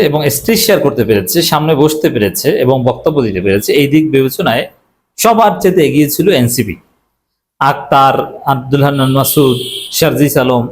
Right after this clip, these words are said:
আরো অনেকে। এর মানে আসলে, এবং ওদের পক্ষে কথা বলেছে আমিরে জামাত।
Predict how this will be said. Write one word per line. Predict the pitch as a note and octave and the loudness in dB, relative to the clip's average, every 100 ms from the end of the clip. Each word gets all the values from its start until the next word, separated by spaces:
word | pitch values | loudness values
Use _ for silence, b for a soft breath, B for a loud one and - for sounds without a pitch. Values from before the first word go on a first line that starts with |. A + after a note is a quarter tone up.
| - | 2
আরো | A3+ C4 | 4 4
অনেকে। | B3 D#3 A2+ - - _ _ _ _ _ _ _ _ _ _ _ _ _ _ _ _ _ _ _ _ _ - | 4 2 -2 -8 -14 _ _ _ _ _ _ _ _ _ _ _ _ _ _ _ _ _ _ _ _ _ -2
এর | F3+ | 2
মানে | A#3+ A3+ | 4 4
আসলে, | F3+ B3+ G3+ | 4 4 4
এবং | G3+ A3+ G3+ | 4 4 4
ওদের | G3 - | 4 2
পক্ষে | A3+ A3 B3 | 0 0 2
কথা | G#3+ G#3 | 4 4
বলেছে | B3 F#3+ F3+ | 2 0 0
আমিরে | C#3+ C#3+ | 2 2
জামাত। | A#2+ A#2+ A#2+ - | 2 2 0 -4